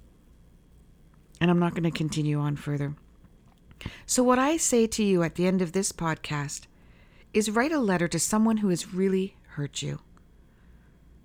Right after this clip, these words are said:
or a loss or an experience that you had. And find gratitude in that loss. How did it make you stronger? How did it shape your identity?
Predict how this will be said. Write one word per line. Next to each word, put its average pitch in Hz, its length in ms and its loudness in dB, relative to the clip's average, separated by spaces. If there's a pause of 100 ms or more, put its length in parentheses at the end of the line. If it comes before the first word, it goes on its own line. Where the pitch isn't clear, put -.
(160)
or 185 140 2
a 185 40 4
loss 165 720 -2
or 165 100 -2
an 165 80 2
experience 151 880 -4 (140)
that 151 220 -6
you 151 80 -4
had. 147 280 -6 (1800)
And 202 160 0 (440)
find 247 440 2 (260)
gratitude 156 680 -2 (680)
in 180 180 2
that 165 260 -2
loss. 151 520 -6 (480)
How 240 180 -2
did 269 160 0
it 277 80 -4
make 196 220 0
you 180 80 -2
stronger? 156 640 -2 (400)
How 240 180 2
did 277 100 0
it - 140 -4
shape 220 420 2
your 202 160 4
identity? 160 640 0